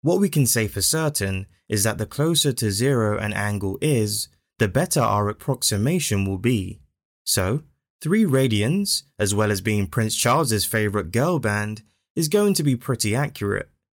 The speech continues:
You can Google that Prince Charles three radians thing. All, all I'm saying is, I'm not the one to gossip.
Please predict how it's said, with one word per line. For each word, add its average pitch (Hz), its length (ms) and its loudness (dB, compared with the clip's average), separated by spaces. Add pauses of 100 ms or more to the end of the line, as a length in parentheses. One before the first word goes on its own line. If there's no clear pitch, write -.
(460)
You 277 140 4
can 247 180 4
Google 147 320 4
that 113 220 0
Prince 113 280 0
Charles 101 440 0
three 107 240 -2
radians 98 560 -2
thing. 95 340 -6 (340)
All, 95 160 2
all 131 220 4
I'm 202 160 2
saying 170 400 0
is, 104 440 0 (100)
I'm 147 200 0
not 185 140 -2
the 113 80 0
one 107 240 -2
to 101 140 -4
gossip. 104 520 -2